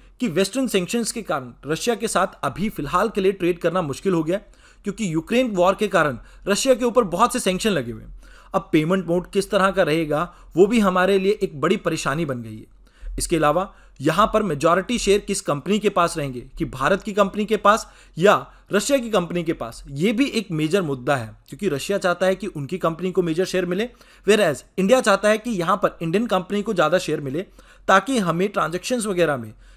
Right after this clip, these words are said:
क्योंकि हमें अगर मान लीजिए कोई स्पेयर पार्ट बाहर से मंगाना है, तो सैंक्शन का सामना नहीं करना पड़ेगा। But अगर रशिया की कंपनी के मेजॉरिटी शेयर होंगे, तो इससे परेशानी आ सकती है। इसके अलावा इसी शेयर होल्डिंग के कारण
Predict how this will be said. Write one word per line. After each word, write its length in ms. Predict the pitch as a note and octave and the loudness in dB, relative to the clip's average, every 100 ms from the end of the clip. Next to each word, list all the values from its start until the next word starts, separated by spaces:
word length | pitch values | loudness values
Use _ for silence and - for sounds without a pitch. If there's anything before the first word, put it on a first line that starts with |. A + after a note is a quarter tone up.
| - | -16
क्योंकि 160 | E3 G3 | -2 2
हमें 200 | G3 G#3 | 2 0
अगर 200 | F3 F#3+ | -2 0
मान 200 | E3+ F3+ | 0 0
लीजिए 200 | E3+ G3 | -2 -2
कोई 120 | F#3+ | -4
स्पेयर 280 | - E3 E3 | -2 -4 0
पार्ट 200 | F3 D#3 | -2 0
बाहर 180 | D3 | -2
से 140 | D3+ E3+ | -2 -4
मंगाना 340 | D3 C3 D3 | -6 -6 -4
है, 200 | D3+ F#3+ _ _ - | -6 -8 _ _ -6
तो 60 | A3 | -2
सैंक्शन 360 | G3+ E3+ A3 | -2 -2 -4
का 80 | A3 | -2
सामना 300 | G#3+ F#3+ G#3+ | 0 0 0
नहीं 180 | G#3 G#3+ | 0 0
करना 240 | - C#3 | 0 -2
पड़ेगा। 340 | B2 A#2+ G#2+ A2+ _ _ - A3+ | -6 -10 -14 -20 _ _ -8 -6
But 100 | G#3+ | -2
अगर 300 | F#3+ A#3 A#3 - _ - | 0 0 -4 -12 _ -4
रशिया 340 | F3+ - C#4 | -2 2 2
की 120 | A#3+ | 2
कंपनी 340 | A#3 A3 G#3 A3 | 0 -2 -2 -4
के 100 | A3 | -2
मेजॉरिटी 480 | F3+ D#3 E3 E3+ G#3+ | 0 0 0 -2 -2
शेयर 220 | G3 F#3 | 0 0
होंगे, 340 | D#3 C#3 F#3+ - - - | -2 -2 -2 -4 -14 -10
तो 60 | |
इससे 280 | - F#3 A3 | -8 -4 -4
परेशानी 520 | G#3+ D#3 D3 D3 D#3 | -4 -4 -4 -4 -4
आ 100 | C3 | -8
सकती 320 | A2 G#2 - B1 | -10 -18 -20 -20
है। 60 | - _ - _ - | -20 _ -20 _ -10
इसके 200 | - D#3+ | -6 -2
अलावा 320 | C#3+ D3 F#3+ - - F#3+ | 0 -2 -4 -10 -8 -4
इसी 380 | - A#3+ A3+ - | 0 0 -2 -6
शेयर 240 | D#3+ F#3+ | -2 0
होल्डिंग 320 | E3 F3 F#3+ | 2 2 2
के 100 | F#3+ | -2
कारण 280 | F#3 D#3 F#3+ | -2 -2 -2